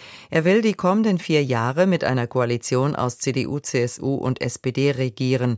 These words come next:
die die S P D geführte Bundesregierung des bisherigen Kanzlers Scholz ablöst. Am Mittag will Steinmeier den neuen Ministerinnen und Ministern ihre Ernennungsurkunden überreichen. Anschließend folgt die Vereidigung im Parlament.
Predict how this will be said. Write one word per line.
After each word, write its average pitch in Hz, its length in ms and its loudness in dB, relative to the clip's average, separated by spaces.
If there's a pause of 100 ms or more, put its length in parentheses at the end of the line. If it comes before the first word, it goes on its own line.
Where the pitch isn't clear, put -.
(440)
die 127 100 -2
die - 180 -2
S 123 140 0
P - 140 -4
D 135 140 2
geführte 139 460 0
Bundesregierung 135 840 0
des 117 160 -4
bisherigen 151 600 0
Kanzlers 123 520 -2
Scholz 135 400 0
ablöst. - 600 -4 (640)
Am 160 260 2
Mittag 233 460 0
will 233 160 2
Steinmeier 143 720 2
den 147 260 0
neuen 143 400 2
Ministerinnen 175 720 0
und - 180 -6
Ministern 127 580 0 (340)
ihre 147 440 2
Ernennungsurkunden 131 1200 0
überreichen. 127 640 0 (320)
Anschließend 220 540 -2
folgt 170 340 0
die 165 80 -2
Vereidigung 135 760 -2
im 113 140 -8
Parlament. 127 560 -2